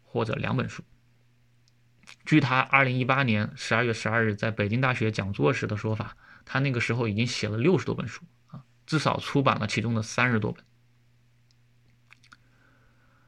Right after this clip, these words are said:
同时，他还在一九九三年，就是在写书的这个同时，创建了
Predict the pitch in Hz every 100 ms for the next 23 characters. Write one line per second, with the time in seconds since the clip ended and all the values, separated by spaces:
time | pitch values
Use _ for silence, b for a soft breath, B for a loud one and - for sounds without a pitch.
0 | b b - - 127 185 - 127 135 -
1 | 139 131 123 127 113 - 165 160 113 123
2 | 117 110 139 139 113 104 - _ _ -
3 | 113 117 113 107 101 160 147 120 110 110
4 | 107 107 - 135 113 113 107 107